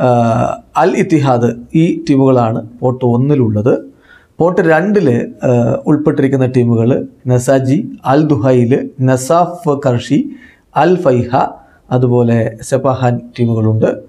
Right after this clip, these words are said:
ഇനി, ഏഹ്, പോട്ട് മൂന്നിലാണ് മുംബൈ സിറ്റി എഫ് സി ഉള്ളത്. മുംബൈ സിറ്റി എഫ് സിയെ കൂടാതെ ഈ പോട്ടിലുള്ളത് അൽ, ആ, ഫൈസലി എസ് സി, അതുപോലെ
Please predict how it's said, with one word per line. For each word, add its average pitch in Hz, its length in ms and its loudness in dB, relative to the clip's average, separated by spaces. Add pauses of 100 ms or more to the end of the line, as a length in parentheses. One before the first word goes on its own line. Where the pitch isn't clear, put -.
(340)
ഇനി, 117 640 0
ഏഹ്, 123 100 -2 (400)
പോട്ട് 143 360 0 (100)
മൂന്നിലാണ് 160 840 2
മുംബൈ 131 240 2
സിറ്റി 123 220 -2
എഫ് 120 140 0
സി 123 100 0
ഉള്ളത്. 113 260 2
മുംബൈ 127 260 2
സിറ്റി 127 220 -2
എഫ് 127 120 0
സിയെ 131 180 2
കൂടാതെ 147 680 2
ഈ 143 220 0
പോട്ടിലുള്ളത് 127 800 0 (500)
അൽ, 151 440 4 (120)
ആ, 123 220 2
ഫൈസലി 131 440 0
എസ് 123 220 0
സി, - 280 -2
അതുപോലെ 120 460 2